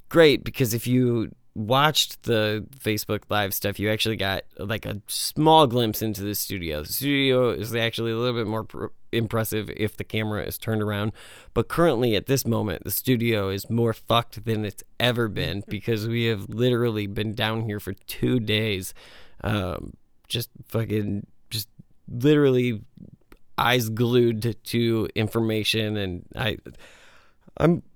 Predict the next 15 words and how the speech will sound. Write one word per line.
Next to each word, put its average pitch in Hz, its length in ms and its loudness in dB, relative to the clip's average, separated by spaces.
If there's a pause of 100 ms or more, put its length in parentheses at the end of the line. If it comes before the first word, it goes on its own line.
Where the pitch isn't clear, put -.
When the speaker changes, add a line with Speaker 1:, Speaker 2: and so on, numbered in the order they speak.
Speaker 1:
I'll 156 120 4
be 160 140 10
happy 135 340 6
once 123 340 4
this 117 200 -2
is 113 160 0
actually 110 400 0
edited 107 440 -4
in 107 140 -4
an 104 160 -2
hour 104 340 -2
and 98 200 -6
out, 104 360 -2
and 101 300 -8
we're 104 220 -6